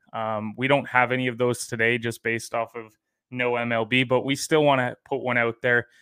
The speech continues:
and that's an M L B play of Dodgers minus one forty-five versus the Padres. This is rolling with Clayton Kershaw, coming off one of the best pitching performances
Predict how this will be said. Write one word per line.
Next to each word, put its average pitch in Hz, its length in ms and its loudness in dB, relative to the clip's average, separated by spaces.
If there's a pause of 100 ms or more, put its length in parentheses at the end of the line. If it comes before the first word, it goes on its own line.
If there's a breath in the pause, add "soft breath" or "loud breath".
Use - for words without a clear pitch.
(180 soft breath)
and 123 100 0
that's 123 220 6
an 123 80 -2
M 123 140 2
L 120 120 0
B 117 160 -4
play 117 240 0
of 107 160 -2
Dodgers 117 640 0 (320)
minus 117 400 0
one 120 180 -4
forty-five 117 580 -2
versus 110 280 -8
the 107 80 -20
Padres. 117 560 -2 (260 soft breath)
This 151 160 2
is 120 160 0
rolling 131 320 4
with 120 140 -4
Clayton 117 300 -2
Kershaw, 113 440 -2
coming 123 300 -6
off 117 200 -2
one 123 120 -4
of 110 60 -10
the 113 60 -12
best 117 360 -2
pitching 123 280 -6
performances 117 760 -8